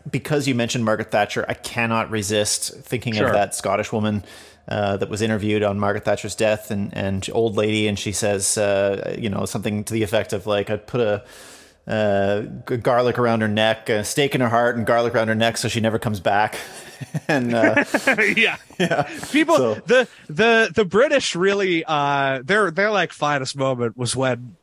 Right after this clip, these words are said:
Speaker 2: Thatcher died, in my
Speaker 1: Oh, yeah.
Speaker 2: opinion. They had some good, uh,
Speaker 1: Oh, yeah.
Speaker 2: some good ones. All right. Well, I will, I will just say, because this is episode one, follow me on Letterboxd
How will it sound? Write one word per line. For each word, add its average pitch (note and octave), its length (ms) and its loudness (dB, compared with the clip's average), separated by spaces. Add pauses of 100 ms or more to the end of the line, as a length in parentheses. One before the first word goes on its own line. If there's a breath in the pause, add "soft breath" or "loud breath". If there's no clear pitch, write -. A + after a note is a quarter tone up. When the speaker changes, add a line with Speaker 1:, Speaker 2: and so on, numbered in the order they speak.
(120)
Speaker 2:
Thatcher B2+ 360 -2
died, G#2+ 380 -2
in G#2+ 100 -8
my A#2+ 140 4
Speaker 1:
Oh, - 20 4
yeah. G2+ 240 2
Speaker 2:
opinion. A2 180 -2
They A#2+ 120 -4
had A#2 260 -6
some A2 160 -12
good, G2+ 300 -4
uh, G2 260 -4
Speaker 1:
Oh, A2 140 -10
yeah. G2+ 240 -12
Speaker 2:
some - 180 -8
good A2+ 140 0
ones. A2+ 180 0
All A3 80 4
right. A3+ 180 2
Well, F3+ 280 2 (280 soft breath)
I F#3+ 200 4
will, G#3 500 4
I F3 120 2
will F#3+ 120 0
just F3 200 -2
say, G3 120 0
because E3 240 -2
this D#3 140 -4
is C#3+ 80 -2
episode D3+ 380 0
one, D3+ 400 0 (500 soft breath)
follow C4 260 4
me B3 120 2
on G#3 120 4
Letterboxd D3 760 -2